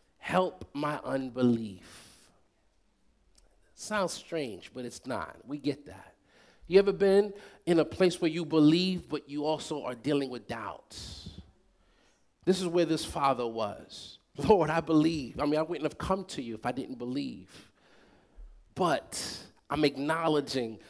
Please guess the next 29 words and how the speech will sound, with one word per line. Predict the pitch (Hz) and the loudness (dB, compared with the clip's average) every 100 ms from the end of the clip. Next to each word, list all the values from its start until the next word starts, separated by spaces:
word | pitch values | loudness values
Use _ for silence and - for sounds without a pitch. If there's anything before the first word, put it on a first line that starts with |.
| - - | -20 -8
that | 147 143 | -4 2
there's | 151 135 | 2 4
a | 123 | 0
place | - - 170 175 160 - | 0 4 6 4 2 -4
in | 135 127 123 | -8 -8 -8
me | 113 104 95 _ _ _ | -8 -12 -20 _ _ _
that | 120 | -10
struggles | - - - 139 120 113 104 - - _ | -8 -10 -4 -4 -4 -10 -16 -20 -20 _
with | 120 - | -14 -10
doubt." | 127 113 - - - - - - _ _ _ _ _ _ _ _ _ _ - | -10 -10 -14 -20 -20 -20 -20 -20 _ _ _ _ _ _ _ _ _ _ -10
Anybody | 147 151 143 | -2 -2 -2
can | 151 | 0
relate | 147 147 - | 2 2 0
to | 139 | 0
a | |
moment | 143 147 - | 0 -2 -4
like | 113 98 | -6 -8
that? | 101 - - - _ _ _ _ _ _ _ | -12 -12 -14 -20 _ _ _ _ _ _ _
"Yes, | 196 202 - 175 | 6 6 4 0
Lord, | 175 | 2
I | 160 | 2
believe, | 175 190 202 190 | 2 0 2 4
I | 185 | 4
believe, | 190 202 190 | 2 0 2
I | 185 | 0
believe. | 175 185 202 202 175 139 | 4 4 4 2 -6 -8
But | 170 _ - | -12 _ -14
man, | 151 185 180 156 | -6 0 2 0
sometimes | 127 - 196 202 196 - 180 180 185 208 240 226 | -2 0 2 2 -4 -6 -4 0 2 0 -2 -6